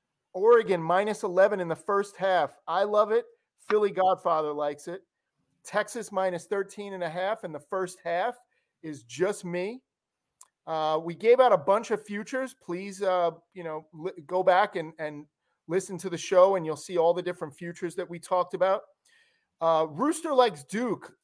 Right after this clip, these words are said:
plus fourteen, obviously at fourteen and a half, even better. Uh, Philly Godfather li-, really likes it at fourteen and a half. Sheep is taking it at fourteen and a half.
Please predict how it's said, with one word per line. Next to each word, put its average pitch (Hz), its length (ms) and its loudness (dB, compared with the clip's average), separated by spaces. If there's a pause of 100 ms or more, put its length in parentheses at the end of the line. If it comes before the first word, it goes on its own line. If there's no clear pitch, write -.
(200)
plus 220 280 -2
fourteen, 220 760 -2
obviously 185 540 -2
at 180 100 -8
fourteen 185 380 -10
and 170 100 -4
a 156 40 -4
half, 180 280 -2
even 170 260 -8
better. 220 380 2 (440)
Uh, 160 200 0
Philly 214 320 -2
Godfather 214 640 4
li-, 185 280 2
really 185 400 -2
likes 185 320 2
it 190 80 -6
at 185 100 -12
fourteen 185 440 -8
and 175 100 -6
a 170 40 -4
half. 185 320 -4
Sheep 185 360 -14
is 185 120 -10
taking 196 340 -12
it 190 80 -14
at 175 120 -16
fourteen 196 460 -10
and 190 80 -10
a 180 40 -8
half. 202 300 -6